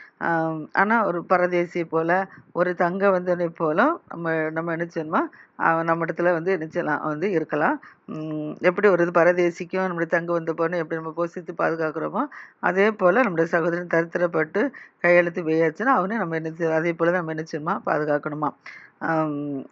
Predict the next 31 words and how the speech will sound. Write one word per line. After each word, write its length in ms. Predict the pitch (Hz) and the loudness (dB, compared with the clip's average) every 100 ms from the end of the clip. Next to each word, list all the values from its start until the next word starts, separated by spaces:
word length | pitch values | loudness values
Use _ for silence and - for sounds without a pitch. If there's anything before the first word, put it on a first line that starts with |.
| - | -4
அடுத்தபடியாக 520 | - 170 165 165 165 254 285 - | -2 -2 -2 -2 0 0 -2 -4
அ-, 80 | 165 - - | -6 -10 -10
அவர் 240 | - 180 175 | 0 2 2
நம்ம 180 | 175 | -2
சகோதரன் 420 | 165 190 190 196 185 | 0 2 2 0 0
கையில 300 | 175 180 180 | 2 2 2
என்ன 120 | 170 | -2
செய்யக்கூடாது, 420 | 170 160 160 226 | -4 -2 0 2
வட்டி 260 | 185 165 196 | 0 0 0
வாங்கக்கூடாது. 560 | 160 165 165 156 139 | 0 -2 -2 0 0
வட்டியோ 440 | 139 160 - 156 160 | 0 -2 -2 0 0
போலீஸோ 380 | 165 160 165 170 | 0 -2 -2 -2
எதுவும் 220 | 175 156 165 | 0 0 -2
என்ன 120 | 165 | -4
செய்யக்கூடாது, 400 | 180 160 151 202 254 - - - | -4 0 2 2 0 -8 -20 -2
வாங்கக்கூடாது. 580 | 151 160 175 156 147 131 - | 2 2 0 0 0 -2 -6
நம்முடைய 240 | - 147 151 | -6 -2 0
கர்த்தருக்கு 420 | 151 - 170 170 | 2 2 0 0
பயந்து 500 | 156 147 180 196 190 | 4 4 4 0 -2
இருக்கணுமா. 420 | 151 156 151 165 | -4 -6 -4 -4
நம்முடைய 300 | 269 170 151 | -2 -4 -6
சகோதரன் 640 | 151 156 165 165 165 196 247 - - - | -2 0 0 -2 -2 -4 -6 -12 -20 -8
அவர்கள் 380 | 160 165 160 156 | -6 -4 -4 -2
பிழைச்சு 280 | 185 190 190 | -4 -6 -4
போகத்தக்கதாக 720 | 165 170 165 156 147 147 160 | -2 -2 -4 -4 0 2 2
அவர்கள் 400 | 233 170 151 165 | 2 0 0 0
கையில 260 | 156 160 160 | 0 2 -2
என்ன 100 | 160 | -4
செய்யக்கூடாது, 580 | 170 156 147 151 240 - | -8 -4 -2 0 -4 -6
வட்டி 300 | 165 - 165 | -10 -6 -2
வாங்கக்கூடாது. 1120 | 147 147 180 262 - - _ - 160 151 135 | 0 2 2 2 -4 -20 _ -2 2 2 0